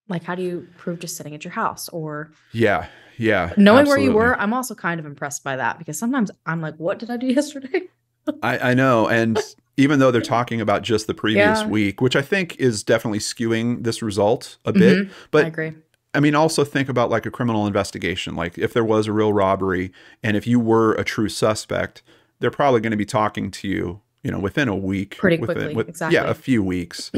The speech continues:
Speaker 1: <clears throat>
Speaker 2: at least for your initial interview. Uh, so of those people, ninety percent of them, of the people that had their alibi, ninety percent of them had a witness to actually back up their alibi,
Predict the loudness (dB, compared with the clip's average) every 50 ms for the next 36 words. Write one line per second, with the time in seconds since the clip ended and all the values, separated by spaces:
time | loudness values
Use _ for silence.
0 | 0 2 2 0 -2 -4 -6 -2 0 2 2 0 0 0 -2 -2 0 0 0 -2
1 | -2 -4 -6 -8 -10 -10 -10 -10 -10 -10 -8 -8 -8 -10 -10 -14 _ _ _ -20
2 | -20 -20 -20 -20 -20 _ _ _ -4 -2 0 2 2 0 0 -2 -2 0 4 4
3 | 6 6 6 4 2 0 _ _ _ _ _ _ _ 0 0 0 2 4 4 4
4 | 4 4 0 0 -2 -2 0 2 4 4 4 4 2 0 -2 0 0 2 0 0
5 | -2 -4 -4 -4 -2 -2 0 0 -2 -2 -2 0 0 0 -2 -4 -8 _ _ _
6 | _ _ _ _ _ _ _ -2 0 0 0 0 -2 -2 0 0 2 0 0 0
7 | -2 -2 -2 0 0 0 0 2 2 2 2 2 0 0 0 0 -2 -2 -2 -2
8 | -2 -2 -2 0 0 2 0 0 -2 -4 -6 -4 -2 0 0 0 0 -2 -4 -4
9 | -4 -4 -4 -4 -2 0 0 0 0 0 -2 -6 -6 -8 -10 -12 -12 -14 _ _
10 | _ -8 -6 -4 -4 -4 -4 -6 -4 -4 -4 -4 -4 -6 -8 -6 -4 -4 -2 -2
11 | -2 0 0 0 0 -2 -8 -8 -4 -2 -2 0 0 0 -2 -2 -2 -2 -4 -4
12 | -4 -6